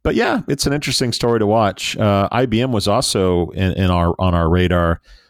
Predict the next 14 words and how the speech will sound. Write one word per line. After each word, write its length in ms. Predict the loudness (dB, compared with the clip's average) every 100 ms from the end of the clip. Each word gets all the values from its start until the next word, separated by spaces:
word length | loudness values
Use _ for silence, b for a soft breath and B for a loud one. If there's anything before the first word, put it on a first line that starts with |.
| b
this 280 | -2 -2 0
week. 440 | 0 0 -2 -6 -6
We 100 | -2
got 180 | 0 0
some 200 | -2 -2
inside 460 | -2 0 0 -2 -2
scoop 440 | -2 0 0 2
on 520 | 0 0 0 -2 -4
some 260 | -4 -2 -2
of 80 | 0
their 140 | 0
love 320 | 2 0 -2
for 180 | -2 -2
Workday 600 | 2 0 0 -2 0 -2